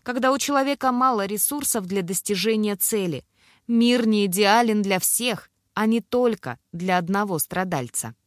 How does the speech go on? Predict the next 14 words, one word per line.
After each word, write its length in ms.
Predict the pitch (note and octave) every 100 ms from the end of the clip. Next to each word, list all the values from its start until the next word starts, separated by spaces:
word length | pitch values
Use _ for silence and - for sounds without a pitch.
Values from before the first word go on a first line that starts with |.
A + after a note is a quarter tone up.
| _ _ _ _ _ _ _
Второе. 640 | - D#4+ E4+ E4 C4+ B3+ - _ _ _ - - -
Люди 500 | F#3+ G3+ C#4 G#4 G4+
перекладывают 840 | F#4 E4+ D4+ B3+ B3+ B3+ A3 F#3+ E3+
ответственность 1000 | C#3+ E3 A#3 F4 - C#4 C4 B3+ - - -
на 180 | B3+ G4+
непреодолимые 920 | G4 - D#4 D4 A#3 G3+ F#3 G3 F#3
силы. 440 | - - B2+ A2 - _ _ _ _ _ _
Когда 280 | G3+ G3+ G#3
мы 140 | G#3+
сваливаем 580 | G#3+ G#3+ G#3+ F#3 F#3+ F#3+
вину 360 | F#3+ A3+ G#3+ D3
на 200 | C#3+ F3+
клиентский 640 | G#3+ A3+ C4 D#4+ - D#3
штиль 440 | - - A3+ A3